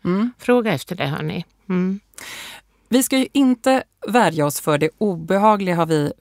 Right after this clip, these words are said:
Speaker 1: bestämt, eh, i det här avsnittet. Så, så hur kan fotproblemen utveckla sig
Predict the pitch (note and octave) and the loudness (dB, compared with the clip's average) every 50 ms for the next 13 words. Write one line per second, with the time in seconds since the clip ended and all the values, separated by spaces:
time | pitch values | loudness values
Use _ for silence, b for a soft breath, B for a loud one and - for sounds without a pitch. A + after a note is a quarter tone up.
0 | _ _ D#3+ - - - - - D3+ F#3+ G3+ - _ - - - E3+ D#3 D3+ D3 | _ _ -6 -6 -4 -4 -4 -2 -2 -2 -4 -4 _ -14 -10 -6 -4 -2 0 0
1 | C#3+ C#3+ C#3+ D3+ - - _ - D3+ D3 D3 C#3+ C#3+ C#3+ C#3+ C#3 - D#3 D#3 - | 0 0 -2 -2 -6 -10 _ -8 -8 -6 -6 -6 -6 -4 -6 -6 -6 -8 -6 -6
2 | E3+ - - - - - - - B3+ C4 A#3 - B3 A#3 A3+ A3 - - B3+ A#3+ | -6 -6 -6 -8 -8 -6 -4 -2 -2 -2 0 0 -2 -2 -2 -2 -4 -4 -4 -4
3 | - - A3+ A3 A3 G#3+ G#3+ G#3+ - - B3+ G3 F3 - - G3 C4 - - - | -4 -4 -2 0 0 0 0 -2 -2 -4 -4 -6 -6 -8 -8 -8 -8 -8 -8 -10
4 | A#3+ - - F#3+ F3 | -10 -8 -6 -6 -8